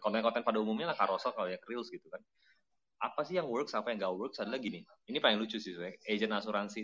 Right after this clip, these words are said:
itu, karena audiensnya gitu, gue ngomong dengan audiens gue punya pribadi lah ya. Mereka bukan orang yang kebanyakan kayak Gen Z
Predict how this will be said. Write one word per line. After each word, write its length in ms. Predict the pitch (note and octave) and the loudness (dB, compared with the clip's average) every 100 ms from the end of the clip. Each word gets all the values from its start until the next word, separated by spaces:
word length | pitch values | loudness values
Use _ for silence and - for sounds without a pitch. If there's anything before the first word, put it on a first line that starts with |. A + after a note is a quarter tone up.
| G#2+ | -8
itu, 320 | D3 D#3+ D#3 - _ - | -6 -6 -8 -14 _ -2
karena 280 | G2+ D#3 - A2 G#2 | 2 2 -2 -2 4
audiensnya 420 | G#2+ G#2+ G#2+ D3+ B2 | 4 4 2 0 0
gitu, 180 | F#2+ A2 | 0 4
gue 120 | G#2 | 4
ngomong 240 | B2+ B2 A#2+ | 4 2 2
dengan 140 | A2 | 0
audiens 300 | F#2+ F2+ F2+ | 0 -2 -6
gue 140 | - F2+ | -4 -4
punya 240 | F#2 F2+ | -2 -6
pribadi 380 | - F2+ F#2 A#2+ | -6 -2 0 0
lah 100 | F2+ | 0
ya. 120 | F#2+ - _ _ _ _ _ | -2 -6 _ _ _ _ _
Mereka 400 | G#2+ G#2+ G#2+ F3 | 0 0 0 -2
bukan 240 | B2+ G#2 G2+ | 0 2 2
orang 280 | F2+ B2 C3+ | 2 -2 -2
yang 160 | G#2+ G2 G2 G2 - - _ | -4 -4 -10 -16 -20 -20 _
kebanyakan 560 | G2 F2+ F2 F2+ A#2+ A#2+ | -6 -4 -4 -6 -8 -4
kayak 640 | G2 F2 F2 E2+ E2+ E2+ | -2 0 -2 -4 -6 -8
Gen 460 | E2 F2 F2 E2+ E2+ | -2 -2 -2 -10 -12
Z 240 | E2 G#2 | -2 -2